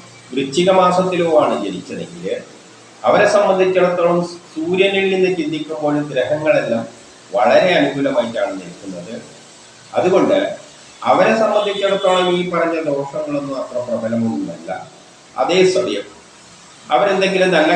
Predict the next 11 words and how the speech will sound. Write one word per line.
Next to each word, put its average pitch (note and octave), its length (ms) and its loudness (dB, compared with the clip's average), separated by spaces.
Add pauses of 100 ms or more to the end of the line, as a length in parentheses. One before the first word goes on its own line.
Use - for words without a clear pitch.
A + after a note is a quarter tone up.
കാര്യങ്ങളെല്ലാം D#3 680 2
പ്രതീക്ഷിക്കുന്നുണ്ടെങ്കിൽ A#2+ 1040 -6 (880)
അതെല്ലാം G3+ 420 4
നടക്ക-, F3 300 2
അതിൽ D#3 400 0
ചിലതെല്ലാം D3 540 4
നടക്കാൻ B2 460 -4
പറ്റിയ G2+ 400 -10 (540)
സാധ്യതയുള്ള D3 840 0
ഒരു C3 120 -6
ദിവസം A2+ 340 -6